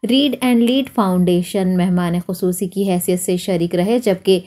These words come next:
माहिर नफ्सियात डॉक्टर मोहम्मद कुतुबुद्दीन, एडवोकेट एजाज अली कुरैशी, समाजी जहदकार अहमद अरशद हुसैन, बच्चों के अदीब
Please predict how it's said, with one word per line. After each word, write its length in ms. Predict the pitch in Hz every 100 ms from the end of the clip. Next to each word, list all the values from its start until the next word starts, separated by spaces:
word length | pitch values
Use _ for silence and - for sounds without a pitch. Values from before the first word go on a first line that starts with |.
| - _ _ -
माहिर 400 | 226 254 311 311
नफ्सियात 460 | 277 277 285 277 233
डॉक्टर 280 | 196 190
मोहम्मद 440 | 185 190 185 180 170
कुतुबुद्दीन, 760 | 196 185 175 175 170 185 190 - -
एडवोकेट 580 | 185 170 180 190 185 -
एजाज 400 | 185 170 170 165
अली 180 | 170 170
कुरैशी, 480 | 180 180 175 175 285
समाजी 500 | 294 196 175 175 175
जहदकार 580 | 170 180 170 180 170 170 - _ _ _ -
अहमद 400 | 262 302 330 -
अरशद 400 | 196 180 196 170
हुसैन, 460 | 185 180 196 165 170
बच्चों 340 | 190 185 185 175
के 120 | 190
अदीब 400 | 170 185 190